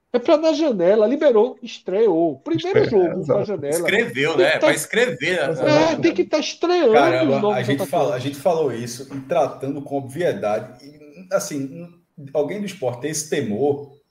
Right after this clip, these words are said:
Speaker 4: é um negócio inacreditável, porque a gente, a gente alertou exatamente esse ponto, Fred, que era dizer, ó, a galera tem que interpretar que a abertura da janela é pra você utilizar, né? Tipo, tá liberado contratar, não.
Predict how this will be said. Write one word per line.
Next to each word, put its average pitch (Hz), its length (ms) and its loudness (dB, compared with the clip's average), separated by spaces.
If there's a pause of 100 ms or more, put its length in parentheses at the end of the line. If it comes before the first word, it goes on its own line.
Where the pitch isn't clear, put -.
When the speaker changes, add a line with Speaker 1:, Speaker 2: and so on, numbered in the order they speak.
(360)
Speaker 4:
é 127 140 0
um 202 60 -4
negócio 190 460 -4
inacreditável, 180 760 -4
porque - 140 -8
a - 40 -2
gente, - 180 -6
a - 140 -6
gente 147 200 -6
alertou 175 360 -4
exatamente 151 760 -2
esse - 240 -10
ponto, 135 200 -8
Fred, - 280 -10 (580)
que - 80 -4
era 143 140 4
dizer, 143 160 -2
ó, - 340 0 (100)
a - 60 -20
galera 185 320 2
tem 196 140 -4
que - 100 -10
interpretar 139 920 0
que - 80 -6
a 208 40 0
abertura 208 360 -2
da 214 120 0
janela 175 380 0
é - 20 0
pra 240 100 -4
você 233 160 -8
utilizar, 269 340 0
né? 208 120 4
Tipo, 185 240 -4
tá 180 180 -2
liberado 185 460 0
contratar, 160 500 -2
não. 113 380 -8